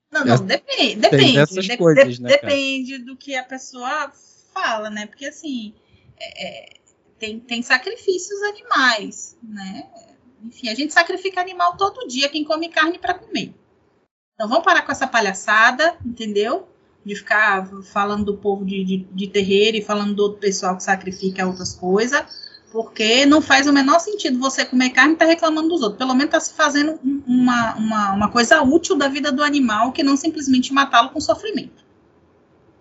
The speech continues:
Speaker 1: Então, assim, ou tu, ou tu vira vegano, ou tu não me enche o caralho de saco.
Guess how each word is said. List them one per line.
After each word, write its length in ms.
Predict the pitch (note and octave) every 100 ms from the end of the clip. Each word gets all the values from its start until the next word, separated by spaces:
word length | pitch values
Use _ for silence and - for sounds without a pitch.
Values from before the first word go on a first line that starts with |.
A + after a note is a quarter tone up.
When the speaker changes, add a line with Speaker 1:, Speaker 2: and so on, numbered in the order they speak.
| _
Speaker 1:
Então, 140 | - F#3+
assim, 160 | -
ou 60 | F#3+
tu, 120 | A3+
ou 140 | B3
tu 120 | B3 B3+
vira 220 | B3+ C4
vegano, 380 | B3 G#3 A3 C#4
ou 40 |
tu 120 | C#4+
não 80 | C#4+
me 160 | C4 B3+
enche 140 | C4
o 20 |
caralho 320 | E4 C4+ B3 C#4
de 60 |
saco. 280 | - - -